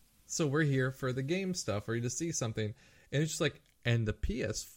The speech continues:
five can do, like, five million teraflops a second versus the P S four, which can do only three teraflops per second.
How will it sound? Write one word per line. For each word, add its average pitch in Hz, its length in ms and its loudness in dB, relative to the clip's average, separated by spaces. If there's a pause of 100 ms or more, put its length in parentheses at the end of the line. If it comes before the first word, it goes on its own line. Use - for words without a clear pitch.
five 131 480 -4 (320)
can 120 200 0
do, 127 180 -2
like, 104 280 -6 (260)
five 180 260 0
million 101 440 -2
teraflops 92 800 -4
a - 40 -8
second 101 540 -6
versus 165 460 -4
the 147 140 -6
P 165 240 0
S 147 200 0
four, 180 360 0
which 110 240 0
can 120 260 -2
do 135 220 -2
only 156 260 -2
three 208 300 -4
teraflops - 800 -6
per - 160 -6
second. - 480 -8